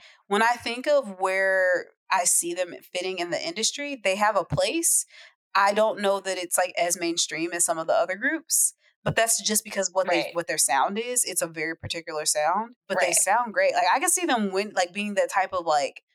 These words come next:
Speaker 1: artist that wins all the awards, but, like, like, it is, like, they do, like, you know, indie <laughs> country fusion hip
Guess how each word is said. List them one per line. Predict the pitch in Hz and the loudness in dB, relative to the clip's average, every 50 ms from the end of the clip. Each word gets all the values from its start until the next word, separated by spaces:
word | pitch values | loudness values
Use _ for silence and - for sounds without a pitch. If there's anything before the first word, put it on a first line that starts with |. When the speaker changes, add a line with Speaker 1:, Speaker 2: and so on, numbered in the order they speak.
| _ _ _ _ - | _ _ _ _ 0
Speaker 1:
artist | 185 180 185 190 190 - - | 2 2 4 2 2 2 2
that | 180 160 160 165 | 2 0 0 -2
wins | 170 175 180 175 170 - - | -4 -6 -6 -4 -4 0 0
all | 165 165 180 180 | 2 2 2 0
the | 196 175 | -2 -4
awards, | 170 160 147 143 156 165 185 196 196 - | -4 -4 -2 -2 0 0 0 0 -2 -4
but, | 185 170 131 | -4 -4 -2
like, | 143 160 151 151 - - - _ _ _ _ _ _ _ _ _ _ _ _ _ _ - | 0 0 0 0 -2 -6 -16 _ _ _ _ _ _ _ _ _ _ _ _ _ _ -2
like, | 185 160 151 - - _ _ _ _ - | 0 0 0 -2 -6 _ _ _ _ -6
it | 202 208 190 - | -4 -4 -2 -2
is, | 190 190 175 - | 0 0 0 2
like, | 190 170 - 165 | 2 0 0 0
they | 180 180 185 | -2 -2 -2
do, | 170 190 | -2 -2
like, | 185 170 151 - - - _ _ _ _ _ _ - | 0 0 0 0 -4 -12 _ _ _ _ _ _ -6
you | 196 185 | -2 0
know, | 180 165 151 123 - - - _ _ _ _ _ _ _ _ _ _ _ - | 2 2 2 2 0 -2 -6 _ _ _ _ _ _ _ _ _ _ _ -2
indie | 214 220 214 208 202 202 196 190 185 185 175 170 165 165 - _ _ - | 0 2 2 2 0 -2 -6 -6 -10 -10 -8 -8 -8 -10 -12 _ _ -4
<laughs> | - - - 247 - - - - - - _ _ - | -4 -2 -2 -4 -8 -10 -18 -20 -20 -20 _ _ -2
country | - 233 214 214 208 - - 220 196 185 185 180 180 175 175 170 170 165 - _ _ _ _ _ - - - | 0 2 2 2 2 0 -2 -2 -4 -10 -10 -12 -14 -12 -12 -12 -12 -12 -14 _ _ _ _ _ -16 -8 -2
fusion | 226 220 214 208 196 196 190 180 180 175 170 165 160 160 165 165 _ _ _ | 0 0 2 2 2 2 0 0 0 0 0 -2 -4 -6 -8 -12 _ _ _
hip | - 196 196 196 - | -8 -2 0 0 0